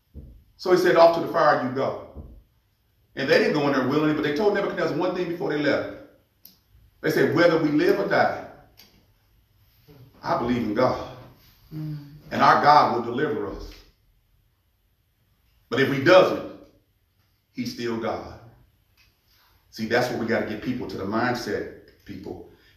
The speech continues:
Speaker 1: that in their circumstances, they can get to know God, but God is not necessarily gonna deliver them from their circumstance the way they want.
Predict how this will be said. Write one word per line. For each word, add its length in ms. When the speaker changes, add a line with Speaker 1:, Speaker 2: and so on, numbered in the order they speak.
Speaker 1:
that 680
in 140
their 120
circumstances, 1000
they 220
can 140
get 160
to 100
know 160
God, 440
but 140
God 300
is 100
not 220
necessarily 520
gonna 140
deliver 300
them 180
from 120
their 80
circumstance 500
the 160
way 140
they 140
want. 380